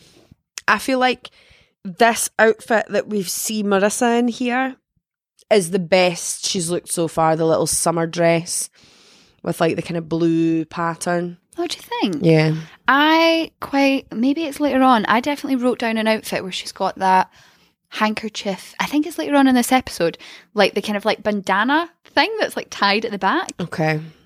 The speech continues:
Speaker 2: I enjoyed that. That
Speaker 1: Okay.
Speaker 2: reminded me of, like, an outfit I wanted to wear but would never have worn at that
Speaker 1: Mm,
Speaker 2: age.
Speaker 1: mm.
Speaker 2: To be fair, nothing to do with age. Wouldn't wear it now either.
Speaker 1: <laughs>
Speaker 2: Yeah.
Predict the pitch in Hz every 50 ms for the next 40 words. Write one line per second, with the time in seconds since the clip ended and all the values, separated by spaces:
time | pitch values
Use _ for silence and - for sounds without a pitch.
0 | _ _ _ - 208 214 220 214 202 196 190 165 - 139 135 - - _ - -
1 | - - 190 185 180 147 - 208 196 190 185 185 160 190 - 202 185 175 170 180
2 | 170 - - 175 170 - - - - 165 170 170 160 160 165 - - 180 - -
3 | - 156 143 139 131 123 156 - _ - - 143 135 - - _ - - 180 -
4 | - - - - - - - - - - - - - - - - 170 175 175 170
5 | 160 156 151 151 151 147 165 - - - 160 156 147 143 139 139 147 - - -
6 | - - _ _ _ _ _ _ - - _ _ _ - - - - - 214 196
7 | 196 - - 202 196 190 190 - - - - - - 196 196 190 - - 185 180
8 | - 190 180 185 - 220 220 226 - - 240 247 277 277 277 269 285 285 302 302
9 | 302 302 302 339 339 277 247 - 139 - - - - 240 240 247